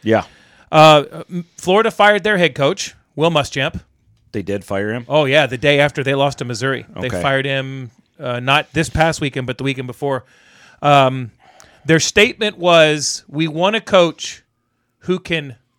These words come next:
Speaker 2: build"
Speaker 1: Beat Missouri.
Speaker 2: Build and what it, damn it, I had it in my head and I forgot to write it down.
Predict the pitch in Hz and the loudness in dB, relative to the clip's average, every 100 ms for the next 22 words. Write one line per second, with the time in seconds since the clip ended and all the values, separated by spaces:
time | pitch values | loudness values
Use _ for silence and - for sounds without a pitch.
0 | _ _ _ _ _ _ _ _ _ _ | _ _ _ _ _ _ _ _ _ _
1 | _ 139 127 190 208 208 185 104 90 92 | _ -16 -4 -2 0 -2 -6 -8 -10 -8
2 | 95 104 _ _ _ _ _ 131 139 185 | -8 -8 _ _ _ _ _ -10 -4 -2
3 | 214 208 - 170 165 156 151 147 180 175 | -2 -6 -8 -6 -6 -8 -8 0 0 -2
4 | - 180 185 185 147 170 185 165 156 170 | -4 2 4 4 4 2 2 0 2 2
5 | 180 165 143 135 - - 165 170 160 160 | 2 -2 -2 -4 -6 -8 -2 0 0 -2
6 | 151 156 156 147 | -2 -2 -2 -6